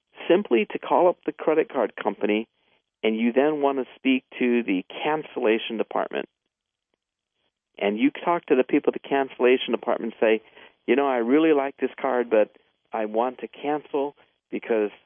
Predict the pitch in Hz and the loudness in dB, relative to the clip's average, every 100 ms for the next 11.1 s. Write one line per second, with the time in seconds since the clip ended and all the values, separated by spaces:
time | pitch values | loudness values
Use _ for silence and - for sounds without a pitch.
0 | _ 104 101 107 113 120 123 117 107 110 | _ -6 -4 -4 -4 -4 -4 -6 -6 -10
1 | - - 107 104 101 104 98 - _ 101 | -12 -10 -4 -4 -2 -4 -4 -8 _ -6
2 | 101 101 95 - 101 92 95 92 - - | -4 -2 -4 -4 -6 -6 -4 -6 -6 -12
3 | 87 - 92 - _ _ _ _ _ _ | -12 -12 -12 -12 _ _ _ _ _ _
4 | _ _ _ _ _ _ _ - 107 104 | _ _ _ _ _ _ _ -2 0 2
5 | 117 165 - 156 139 - 120 110 110 - | 2 2 0 0 2 0 2 2 2 -2
6 | _ - - 156 165 160 - 131 131 123 | _ -20 -8 -6 -4 -6 -6 -4 -2 -4
7 | 120 110 - 104 104 104 95 101 107 104 | -4 -6 -4 -6 -4 0 0 2 0 -2
8 | _ _ _ _ - 151 - 104 87 117 | _ _ _ _ -2 -2 -2 -4 -4 -8
9 | 107 107 107 101 127 135 127 113 117 123 | -4 -2 -2 -2 -2 -2 -2 -2 -2 -4
10 | 113 107 117 110 107 - 151 - 127 135 | -6 -6 -4 -4 -6 -6 -8 -8 -6 -6